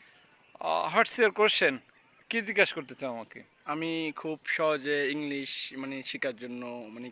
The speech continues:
Speaker 2: কিভাবে শি-, শিখা যাবে সেটা একটু যদি
Speaker 1: Uh,
Speaker 2: বলতেন।
Speaker 1: do you want to, uh, speak English, uh, very easily? Uh, Robin wants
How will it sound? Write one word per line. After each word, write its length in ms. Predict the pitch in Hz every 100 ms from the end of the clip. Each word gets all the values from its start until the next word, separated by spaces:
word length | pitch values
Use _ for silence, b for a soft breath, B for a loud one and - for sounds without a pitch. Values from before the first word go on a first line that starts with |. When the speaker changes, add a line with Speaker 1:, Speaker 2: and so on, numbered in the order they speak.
| -
Speaker 2:
কিভাবে 500 | 143 135 120 113 -
শি-, 180 | - 98
শিখা 320 | - 147 139
যাবে 240 | 117 113 107
সেটা 260 | - 107
একটু 200 | 123 -
যদি 80 | -
Speaker 1:
Uh, 60 | 160
Speaker 2:
বলতেন। 420 | 143 139 - 117
Speaker 1:
do 60 | 196
you 120 | 220
want 180 | 240 247
to, 160 | -
uh, 640 | 226 208 175 160 156 165 185
speak 260 | - 226 190
English, 380 | 196 190 190 -
uh, 200 | 165 147
very 360 | 175 202 180
easily? 320 | 175 180 151 139 B B B B
Uh, 640 | 160 160 160 165 - - 190
Robin 240 | 220 247 240 247 180
wants 260 | 220 226